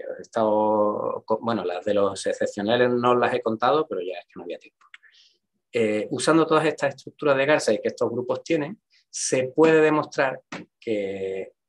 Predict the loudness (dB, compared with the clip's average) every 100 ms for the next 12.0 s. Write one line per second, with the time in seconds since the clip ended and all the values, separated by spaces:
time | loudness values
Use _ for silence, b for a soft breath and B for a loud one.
0 | _ -6 -4 -4 -2 -2 -2 -6 -6 -8
1 | -8 -8 -8 -8 -12 -10 -10 -10 -16 -18
2 | -18 -20 _ _ _ _ _ _ _ _
3 | _ _ _ _ -2 2 2 2 0 0
4 | -4 -16 _ _ _ _ _ _ 2 4
5 | 4 0 -4 -4 -4 -6 -4 -4 -4 -8
6 | _ _ _ _ _ _ -20 -18 -20 _
7 | 4 6 8 6 6 2 0 -2 -2 -2
8 | 0 0 0 -6 -6 -8 -4 -4 -4 -10
9 | -10 _ _ 0 2 0 0 -2 -2 -4
10 | -8 -8 -12 -14 -20 -20 -20 _ _ _
11 | _ _ _ _ _ _ -8 -6 -6